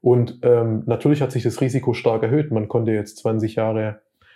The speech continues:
äh, mit den Leuten arbeiten, vielleicht ohne sich groß anstrengen zu müssen, ohne Vertrieb zu machen, weil die die Leute gebraucht haben. Aber das ändert sich im Moment. Wir arbeiten aktuell für fünfzig Kunden.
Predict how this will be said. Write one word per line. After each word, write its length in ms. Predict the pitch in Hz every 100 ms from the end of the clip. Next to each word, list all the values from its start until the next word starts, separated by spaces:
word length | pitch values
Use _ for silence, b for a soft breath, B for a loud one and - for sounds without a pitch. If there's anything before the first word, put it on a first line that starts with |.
| b -
äh, 160 | 117
mit 180 | 113 113
den 100 | 113
Leuten 300 | 107 107 107
arbeiten, 400 | 104 110 123 123
vielleicht 320 | 110 110 110
ohne 240 | 123 120 107
sich 180 | 104
groß 200 | - 110
anstrengen 400 | 143 165 - 107
zu 100 | 98
müssen, 440 | 107 110 131 143 135
ohne 160 | 120 113
Vertrieb 340 | - 151 151
zu 80 | 110
machen, 200 | 104 110
weil 100 | 107
die 100 | 107
die 60 | 110
Leute 240 | 120 107
gebraucht 400 | 113 - 131 -
haben. 220 | 120 120 B B B
Aber 100 | 117
das 120 | -
ändert 280 | 170 180 185
sich 180 | - 107
im 60 |
Moment. 420 | 107 101 101 104 _ _ _ _ _ _ -
Wir 360 | 113 131 160 131
arbeiten 340 | 135 127 127
aktuell 280 | 135 147 131
für 80 | 127
fünfzig 460 | 156 151 - 127
Kunden. 440 | - 165 - 98